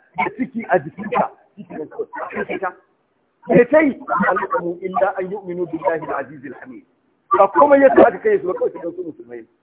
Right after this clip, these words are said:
Wani a zagaya a ce su mula-, su Fulani ne, a, a zagaya a ce su Hausa ne, a zagaya ana wani garkan abu wai zuwa ga kabilanci, ƙarya ne.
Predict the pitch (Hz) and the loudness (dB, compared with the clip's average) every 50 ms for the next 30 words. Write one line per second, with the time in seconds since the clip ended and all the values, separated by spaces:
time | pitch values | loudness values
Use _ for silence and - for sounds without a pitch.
0 | _ _ _ _ _ _ - 202 208 262 262 233 190 220 233 220 220 220 226 220 | _ _ _ _ _ _ -2 2 4 6 6 6 6 6 6 6 6 6 4 4
1 | 220 220 - - 202 226 247 240 254 214 170 - - 208 202 240 254 220 196 202 | 0 -4 -6 -6 -6 -2 2 4 4 2 2 0 -6 -6 0 4 6 6 6 4
2 | 226 247 254 254 254 - - - - 214 233 208 190 185 226 247 233 233 233 220 | 2 -2 -4 -4 -4 -8 -6 2 4 6 6 6 6 4 4 4 4 4 4 4
3 | 220 233 233 - - 233 220 214 240 233 - - 240 233 226 - - - - - | 2 -2 -6 -4 0 2 6 6 6 6 4 2 0 0 -4 -8 -10 -8 -2 0
4 | 247 240 220 233 233 247 240 226 226 233 233 180 160 185 247 247 247 - 185 - | 2 2 4 4 2 2 2 0 0 -2 -6 -2 2 4 4 4 2 0 -2 -2
5 | 185 196 190 190 202 226 214 220 233 233 220 196 - - 214 240 226 233 240 233 | -2 -2 0 4 4 4 4 2 0 -2 -2 -4 -6 -8 -8 -6 -4 -4 -4 -6
6 | - - - 254 277 294 294 294 277 240 - | -6 -8 -6 -4 0 0 0 0 0 -4 -10